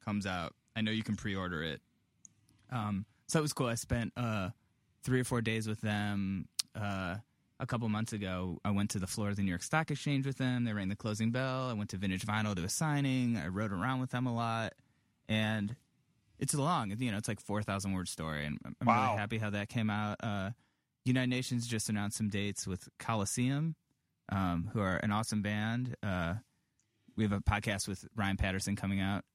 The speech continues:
Speaker 1: soon as well, and those are gonna be in the Midwest in, um, late June, playing Cleveland, Chicago, Detroit, Columbus, and Pittsburgh.
Speaker 2: So you have jobs, you got it going on.
Speaker 1: Yeah, yeah, no, that's true.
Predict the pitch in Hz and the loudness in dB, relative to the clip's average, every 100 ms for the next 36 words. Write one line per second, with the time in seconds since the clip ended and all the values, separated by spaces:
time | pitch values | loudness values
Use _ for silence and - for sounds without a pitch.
0 | _ - - 117 110 107 107 120 135 - | _ -4 2 2 2 0 0 0 -2 -2
1 | 110 104 95 98 110 110 104 98 98 98 | 0 0 0 0 2 2 2 2 2 2
2 | 98 98 98 107 - - - 110 92 90 | 2 0 0 -2 -4 -8 -4 0 2 2
3 | 90 73 64 - _ - - _ _ _ | 2 0 -2 -6 _ -14 -14 _ _ _
4 | _ _ - 123 120 110 113 110 113 127 | _ _ -4 2 2 2 0 2 2 0
5 | 131 - _ _ - 104 95 85 - _ | -2 -8 _ _ -4 0 2 0 -2 _
6 | _ - - 117 110 110 110 107 - 110 | _ -14 -2 0 2 2 2 0 -2 -2
7 | 104 110 110 113 113 95 - _ _ - | 0 2 2 2 0 -2 -8 _ _ -20
8 | - 104 - 120 110 110 107 - _ - | -8 -6 -4 0 2 2 -2 -6 _ -12
9 | - 98 101 107 80 113 117 - 139 135 | -2 2 2 2 0 -2 -2 0 0 0
10 | 139 - _ - 226 277 330 165 143 139 | -4 -10 _ 0 4 4 4 2 2 2
11 | 202 247 262 247 175 143 123 139 208 - | 2 2 2 2 2 2 2 2 0 0
12 | - 233 165 127 135 170 143 156 147 143 | 2 4 2 0 -2 0 0 0 0 0
13 | 165 - 113 87 | -4 -2 -2 -2